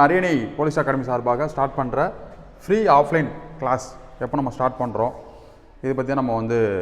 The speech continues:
இந்த பதிவுல பார்க்க போறோம். So, நம்முடைய அரியணை போலீஸ் அகாடமி சார்பாக ஆஃப்லைன் கிளாஸஸ் ஃப்ரீயா, எந்தவித கட்டணமும் இல்லாம ஃப்ரீயா வந்து நம்ம வந்து ஒரு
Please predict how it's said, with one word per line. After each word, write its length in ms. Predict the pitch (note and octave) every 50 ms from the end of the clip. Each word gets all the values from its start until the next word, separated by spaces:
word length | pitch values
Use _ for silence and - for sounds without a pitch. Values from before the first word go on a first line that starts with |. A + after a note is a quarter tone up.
| F2+ - - - - - - - -
இந்த 140 | A#2 A#2+ A2
பதிவுல 220 | A2+ A2+ B2 A#2+ A2 A2
பார்க்க 200 | G#2+ G#2 G2+ G2
போறோம். 160 | G#2 B2 C#3+ D3 - - - - - - - - -
So, 40 | - E3
நம்முடைய 220 | D#3 D3 D3 C#3 C#3
அரியணை 220 | D3+ F3+ F#3 F3+ D#3+ D3
போலீஸ் 200 | D#3+ D#3 D3+ D#3 C#3+
அகாடமி 240 | C#3+ C#3+ C#3+ C3 - C3
சார்பாக 400 | C3 C3+ B2+ C3 C3 C#3 E3 D#3+ C3 C3+ D3+
ஆஃப்லைன் 300 | E3 D#3+ - F3 E3+ D#3 C3
கிளாஸஸ் 280 | B2 A2+ G#2 G2+ - - - - - - - -
ஃப்ரீயா, 280 | D3 D3+ D#3 D#3+ E3 D3+ C3 B2
எந்தவித 320 | B2+ C#3 D3+ D3+ C#3+ C3 A#2+ A#2+
கட்டணமும் 320 | - B2+ C#3 C3+ C3 B2
இல்லாம 280 | A#2 A2 G#2+ A#2 D3 - - - - - - - - - - - -
ஃப்ரீயா 240 | - D3 D#3 D#3+ D#3
வந்து 160 | D3+ C#3 C#3 C3+
நம்ம 140 | A#2 A2 G#2+
வந்து 160 | A2 A2 C3 B2+ A#2+
ஒரு 120 | A2 G#2+